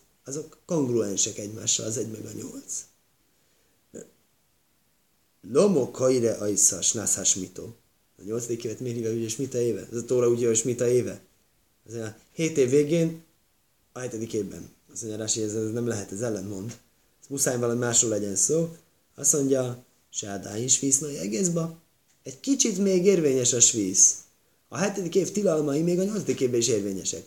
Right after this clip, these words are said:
Hogyan? Be kocír se svíz, ha jajcele majcó és víz. Olyan hetedik évbeni aratásban, ami a hetedik évben, hetedik év végén jött ki.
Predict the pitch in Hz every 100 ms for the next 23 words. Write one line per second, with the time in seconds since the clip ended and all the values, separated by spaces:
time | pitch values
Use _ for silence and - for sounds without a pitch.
0 | _ _ - 98 127 208 135 98 113 _
1 | _ _ _ _ _ _ _ _ _ _
2 | _ _ _ _ _ - 143 - 220 -
3 | 139 - 120 113 120 120 127 127 127 117
4 | 110 110 110 101 104 90 - 98 - -
5 | - - _ _ _ _ 185 180 131 120
6 | - 160 165 123 120 120 107 113 110 110
7 | 147 123 120 107 117 120 139 160 - _
8 | _ _ 127 135 135 135 139 143 - _
9 | _ _ - 165 160 135 139 135 131 131
10 | 131 _ - 143 143 147 147 147 135 202
11 | 127 113 104 101 98 - - -